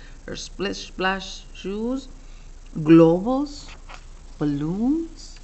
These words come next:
Entonces sonó el teléfono, ring, y mamá fue corriendo a contestar. "¿Cambio de planes?", dijo la maestra.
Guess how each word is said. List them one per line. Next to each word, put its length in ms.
Entonces 880
sonó 640
el 140
teléfono, 800
ring, 760
y 140
mamá 280
fue 200
corriendo 580
a 80
contestar. 880
"¿Cambio 720
de 160
planes?", 760
dijo 360
la 140
maestra. 840